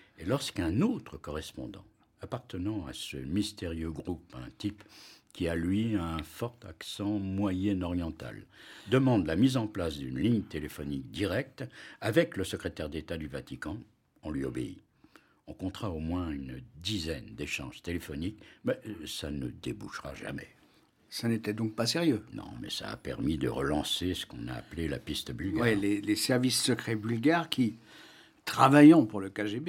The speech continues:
Speaker 2: hein, auraient fomenté, euh, l'attentat contre Jean-Paul deux, Ali Aksa n'ayant été au fond qu'un, qu'un exécutant, au sens propre.
Speaker 1: En effet. Par conséquent, les gens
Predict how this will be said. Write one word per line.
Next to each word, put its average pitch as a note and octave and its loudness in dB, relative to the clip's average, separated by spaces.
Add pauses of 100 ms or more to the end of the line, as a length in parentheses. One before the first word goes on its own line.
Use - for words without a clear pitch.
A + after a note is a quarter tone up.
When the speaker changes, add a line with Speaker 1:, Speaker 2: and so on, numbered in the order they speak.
(160)
Speaker 2:
hein, A2+ -4
auraient A2 -4
fomenté, B2 -2
euh, G2+ -8
l'attentat G#2+ -6
contre G#2 -6
Jean-Paul G2+ -4
deux, A2+ -6 (540)
Ali A#2+ 4
Aksa C3+ -2
n'ayant A2 2
été F#2+ -10
au A2+ -4
fond A2+ -6
qu'un, G2+ -10
qu'un G#2 -4
exécutant, G2+ -8 (220)
au G#2 -8
sens A#2+ -6
propre. - -10
Speaker 1:
En - -4
effet. - -4 (420)
Par G#2+ 0
conséquent, - 0 (380)
les G2+ 2
gens G#2 4